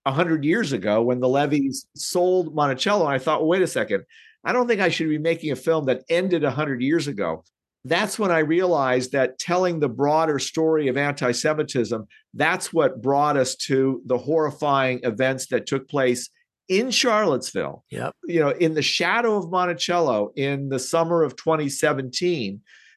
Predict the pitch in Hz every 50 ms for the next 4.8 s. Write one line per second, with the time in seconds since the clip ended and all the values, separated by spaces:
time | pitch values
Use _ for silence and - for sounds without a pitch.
0 | _ 139 147 147 147 151 156 143 143 160 160 160 151 139 147 147 143 139 135 131
1 | - - - - 147 151 156 156 147 147 151 147 147 147 147 - - 147 135 131
2 | 131 135 127 - - 127 143 147 156 151 - - - 139 127 - - - 165 175
3 | 180 180 143 - - 120 113 110 110 - - - - - 143 - - - 160 170
4 | - - 127 113 110 98 - 107 110 - - 107 123 123 107 98